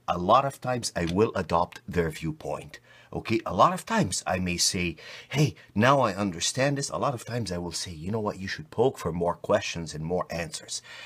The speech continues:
Let's go, Scorpio. We have number four, so that's, you know what, uh,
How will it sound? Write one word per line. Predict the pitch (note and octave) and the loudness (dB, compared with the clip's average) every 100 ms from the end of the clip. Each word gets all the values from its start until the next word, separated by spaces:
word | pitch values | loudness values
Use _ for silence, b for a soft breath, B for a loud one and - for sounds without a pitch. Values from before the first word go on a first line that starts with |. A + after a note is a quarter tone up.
| B - | B -6
Let's | G#2+ | -4
go, | - E2+ | -4 -4
Scorpio. | - - - - - - - B B B B B B - | -2 -4 -8 -10 -16 -16 -20 B B B B B B 0
We | G2+ | 0
have | E2+ | 2
number | F2 F#2+ D#2+ | 0 0 -2
four, | - - A2 C3+ C#3 - | -6 0 4 6 4 2
so | - - | -8 -6
that's, | E2 F#2 F#2 - - - | 0 -2 0 -4 -4 -4
you | G2 | -2
know | F2+ | 0
what, | F2 F2+ - - _ - | 0 0 -2 -14 _ -4
uh, | D2+ | -2